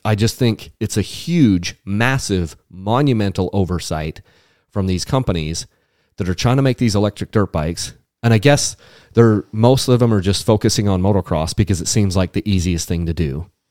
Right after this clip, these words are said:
And it, it's probably the right thing to do. I think if I was gonna make an electric dirt bike, I would probably focus on motocross.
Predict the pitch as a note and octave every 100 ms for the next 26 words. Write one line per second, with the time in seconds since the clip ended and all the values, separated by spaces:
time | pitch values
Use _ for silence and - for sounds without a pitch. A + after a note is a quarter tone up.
0 | _ _ - A2+ - - A#2 - C3+ C#3
1 | C#3+ A#2+ G#2+ A2+ - G2 E2 D2+ C#2+ G#2
2 | G#2+ C3 - - A#2+ B2 G#2+ A#2+ A2+ A2
3 | A2+ A2+ - G#2+ - A2+ A2+ A2 F#2+ F2+
4 | - F#2+ F2 F#2 F2+ - F2 F2+ - E2+
5 | E2+ E2+ D#2 - -